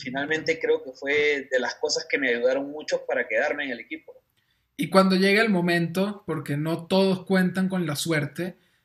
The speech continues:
Speaker 2: de que en su casa los apoyen para jugar al fútbol. Entonces muchas veces, sobre todo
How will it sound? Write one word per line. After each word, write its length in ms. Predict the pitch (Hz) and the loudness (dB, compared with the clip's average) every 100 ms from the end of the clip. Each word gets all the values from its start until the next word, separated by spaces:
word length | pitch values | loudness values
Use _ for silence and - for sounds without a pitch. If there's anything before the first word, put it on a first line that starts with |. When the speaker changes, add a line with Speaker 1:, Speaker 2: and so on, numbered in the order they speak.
| _ | _
Speaker 2:
de 180 | 170 170 | -2 2
que 100 | 170 | 2
en 60 | |
su 160 | 165 175 | 0 0
casa 280 | 165 156 180 | 0 2 2
los 160 | 185 | 2
apoyen 440 | 165 139 156 160 170 | 0 -2 -2 -2 0
para 200 | 170 170 | 0 0
jugar 240 | 156 143 | -2 -2
al 120 | 147 | -2
fútbol. 500 | 143 175 151 139 139 _ _ _ _ _ | 2 2 2 -2 -6 _ _ _ _ _
Entonces 460 | 143 147 156 151 180 | -10 -6 -4 2 4
muchas 320 | 185 185 180 | 4 4 4
veces, 320 | 196 185 190 | 4 4 0
sobre 280 | 185 160 151 | 0 0 0
todo 680 | - 160 170 180 165 - | 0 2 4 4 2 -2